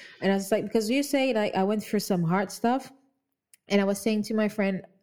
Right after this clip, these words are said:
like, sometimes what happens is that you make decisions that make you end up in these circumstances, right? I would not say that I was a victim of anything in here.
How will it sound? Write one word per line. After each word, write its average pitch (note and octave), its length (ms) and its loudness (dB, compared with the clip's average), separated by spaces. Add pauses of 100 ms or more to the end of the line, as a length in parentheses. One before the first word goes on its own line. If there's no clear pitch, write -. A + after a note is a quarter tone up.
(100)
like, F3+ 160 0
sometimes G3 640 -2 (400)
what F#3+ 120 2
happens F#3+ 340 2
is F3 100 0
that F3+ 280 -2 (500)
you A#3 840 0 (960)
make G3 340 2
decisions F#3 580 0
that F3 160 0
make G3 540 -2 (120)
you F3 460 0
end E3 200 0
up D#3+ 180 -2
in D#3+ 100 -2
these D#3+ 220 -4
circumstances, D3+ 960 -6
right? E3 320 -2 (500)
I G3 140 4
would G#3 240 0
not A3+ 220 -2
say F#3+ 540 0
that E3 240 -2
I E3+ 140 0
was E3 400 -2
a E3+ 80 0
victim D#3 680 -4 (120)
of D3 280 -6
anything D3+ 540 -4
in D3 140 -2
here. D3 480 -6